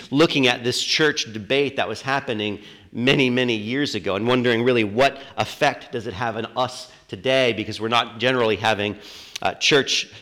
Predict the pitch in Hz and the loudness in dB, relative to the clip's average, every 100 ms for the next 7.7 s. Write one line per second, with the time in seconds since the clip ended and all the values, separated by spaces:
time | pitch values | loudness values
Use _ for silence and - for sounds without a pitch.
0 | - 123 127 135 127 - 127 110 110 104 | -6 -4 0 0 -2 -10 -10 -4 -4 -4
1 | 117 120 117 92 - 87 104 90 139 135 | -6 -6 -8 -10 -20 -18 -16 -10 -8 -6
2 | 110 92 95 78 85 98 107 87 78 - | -8 -10 -12 -12 -8 -2 -2 -2 -6 -8
3 | 92 101 78 73 - _ _ _ _ _ | -8 -6 -8 -14 -20 _ _ _ _ _
4 | _ _ _ _ - 151 175 175 147 160 | _ _ _ _ -2 4 6 6 6 4
5 | 143 - 147 139 139 156 160 156 143 127 | 2 -2 2 4 4 2 0 4 2 2
6 | - 127 - - - - 170 165 131 127 | 0 -2 -4 -12 -8 -2 2 2 2 0
7 | - - 120 110 143 - - | -6 -16 -12 0 2 2 -6